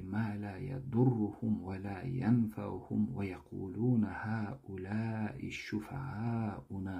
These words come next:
عند الله. قل أتنبئون الله بما لا يعلم في السماوات ولا في الأرض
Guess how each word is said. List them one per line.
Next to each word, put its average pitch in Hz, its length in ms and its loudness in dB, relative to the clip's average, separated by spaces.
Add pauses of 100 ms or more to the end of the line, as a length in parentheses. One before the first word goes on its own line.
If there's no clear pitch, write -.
(140)
عند 95 460 -2
الله. 87 580 -2 (1300)
قل 139 380 10
أتنبئون 123 1400 6
الله 107 560 0 (200)
بما 95 400 -6
لا 92 260 -8
يعلم 98 680 -2
في - 160 -2
السماوات 107 1040 2
ولا 104 500 0
في - 220 -4
الأرض 113 540 4